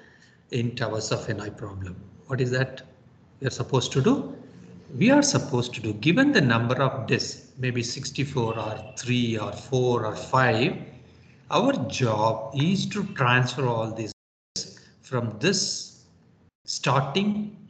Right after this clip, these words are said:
or the beginning tower to the end tower, this one, using this as an auxiliary tower. But at any point of time,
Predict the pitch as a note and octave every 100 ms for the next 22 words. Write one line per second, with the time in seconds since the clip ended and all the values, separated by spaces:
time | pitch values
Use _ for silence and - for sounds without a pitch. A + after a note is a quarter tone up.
0 | - C#3 C3+ D3 C#3+ - A#2+ B2 B2 B2
1 | G#2+ A#2+ A#2 C#3+ F#3 G#3+ A3+ - - -
2 | - A#2+ A2 G#2+ F#3+ - - - - _
3 | _ _ _ _ A#3+ A3+ C#3+ D3+ C#3+ -
4 | - - A#2 G3 - - D#3+ E3+ F3+ D#3
5 | - A#2 G#2+ - A2+ - A#2 F3 B3 -
6 | - - - C3 F#3+ A#3+ B3+ A#3 B2+ C#3+
7 | D#3+ - C3 B2 F3+ B2 G#2+ - B2+ A2+
8 | G#3 B3 - A2 G#2 C3 - - E3 A3
9 | C4 D#4 F#3+ C#3+ C3 - - A#2 A#2 A#2+